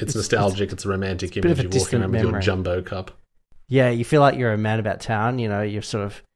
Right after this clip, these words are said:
Speaker 2: cruising the cold. 'Cause I'm always, always in America in cold weather as well. So you felt, like, more important, kind of walking the streets with coffee cup. Actually, that reminds me of New York City. I remember in New York City,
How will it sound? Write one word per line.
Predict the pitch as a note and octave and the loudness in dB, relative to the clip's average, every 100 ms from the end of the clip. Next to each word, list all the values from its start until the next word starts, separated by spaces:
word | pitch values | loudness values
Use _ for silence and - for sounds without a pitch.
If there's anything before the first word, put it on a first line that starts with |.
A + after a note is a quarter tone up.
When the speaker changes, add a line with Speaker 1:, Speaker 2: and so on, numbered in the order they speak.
| - | -18
Speaker 2:
cruising | - C3 A#2 A2+ | -2 0 2 0
the | G#2+ | -4
cold. | - B2+ A#2 | 0 0 0
'Cause | - D3+ | 2 4
I'm | A#3 | 4
always, | D#4 A3+ | 4 2
always | F#3+ E3 | 2 2
in | D3+ B2+ - | 0 -4 -6
America | C3+ B2 A#2+ A#2+ | -6 -2 -2 -4
in | B2 A2 | -4 -6
cold | - B2 A2+ G#2+ | -2 0 0 0
weather | A2 A#2+ | -2 0
as | D#3+ C#3 | -2 0
well. | A2 B2 | 0 0
So | - - | -2 -6
you | |
felt, | - D#3+ E3+ - | -2 2 2 0
like, | B2+ | -2
more | C3+ A#2+ A#2 | 0 0 0
important, | G#2 - A#2 A2+ A2 - - - | -2 -2 -2 0 -6 -10 -20 0
kind | B2+ | 4
of | A2+ | 4
walking | A2 A#2+ C3 A2 | 6 4 4 0
the | |
streets | - - G#2+ G#2 - - | 0 2 2 0 -4 0
with | A2 G2 - _ _ _ _ - | 2 2 -6 _ _ _ _ 2
coffee | B2+ C#3 | 2 2
cup. | B2 - - - _ - - - - | 2 2 0 -12 _ -18 -18 -16 -4
Actually, | G3 A3+ - D#3 B2+ | 0 0 0 0 2
that | F#3+ | 0
reminds | F3 F#3 D#3+ | 2 0 0
me | C3+ | 0
of | |
New | C#3+ | 0
York | E3+ C#3+ - | 2 0 -2
City. | - F3 C#3+ | -4 -4 -2
I | D3 | 2
remember | F#3+ D#3 E3 D#3 G#2+ G#2+ _ _ _ _ - | 2 4 4 4 0 -2 _ _ _ _ -4
in | C#3+ | 0
New | C#3+ | 4
York | F3+ F3 - | 4 4 0
City, | - C#3+ A#2+ A2 | -2 -2 -2 -4